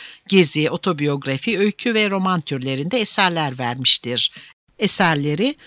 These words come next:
Tom Sawyer'ın maceraları, Mississippi'de hayat, Huckleberry Finn'in maceraları. Ernest Hemingway,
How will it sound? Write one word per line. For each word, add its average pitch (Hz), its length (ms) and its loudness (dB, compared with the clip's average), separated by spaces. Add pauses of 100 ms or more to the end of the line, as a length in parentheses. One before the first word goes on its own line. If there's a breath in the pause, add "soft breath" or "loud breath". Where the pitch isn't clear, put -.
(180 soft breath)
Tom 226 200 4
Sawyer'ın 160 540 2
maceraları, 147 1040 0 (100)
Mississippi'de 226 680 0
hayat, 214 580 -4 (280 soft breath)
Huckleberry 202 840 2
Finn'in 185 520 4
maceraları. 139 960 0 (920)
Ernest 269 500 4
Hemingway, 151 640 2